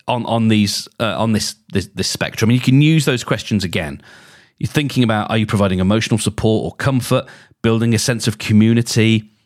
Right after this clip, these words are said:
Are you, uh, prioritizing the well-being of your audience? Are you inspiring, uplifting them? Is it about entertainment? Are you addressing emotional needs? Um, and th-, is there some sort of impact, or are people just there for the straight goods?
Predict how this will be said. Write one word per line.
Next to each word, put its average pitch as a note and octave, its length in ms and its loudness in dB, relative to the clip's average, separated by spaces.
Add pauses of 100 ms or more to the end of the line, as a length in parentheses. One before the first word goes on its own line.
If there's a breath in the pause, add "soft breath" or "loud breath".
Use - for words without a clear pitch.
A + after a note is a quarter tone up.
(160)
Are G#2 80 0
you, G2+ 460 4 (460 loud breath)
uh, F#2+ 180 -2
prioritizing A2 580 0
the G2 80 4
well-being G#2+ 580 0
of G#2 120 0
your A2 180 2
audience? G#2+ 240 0
Are G#2 60 0
you F#2 60 0
inspiring, G#2+ 720 -2
uplifting G#2+ 600 0
them? G#2 240 4
Is F#2+ 120 0
it F#2 80 -2
about F2+ 220 -2
entertainment? G#2+ 1120 2 (460 loud breath)
Are A2 80 0
you G#2+ 120 2
addressing A2 420 -2
emotional G#2 460 2
needs? G2 640 2 (420 loud breath)
Um, G2 300 -4 (800)
and A2+ 180 -2
th-, A2 140 2
is A2 200 -2
there A2+ 160 0
some A2 260 -2
sort G#2+ 200 -2
of G#2 160 -10
impact, G#2+ 580 -4 (260 loud breath)
or G#2 120 2
are G2+ 60 0
people G#2 260 0
just G2+ 220 -2
there F#2+ 280 -2
for F#2 460 0
the F2+ 140 -6
straight E2 380 -4
goods? D#2+ 340 -4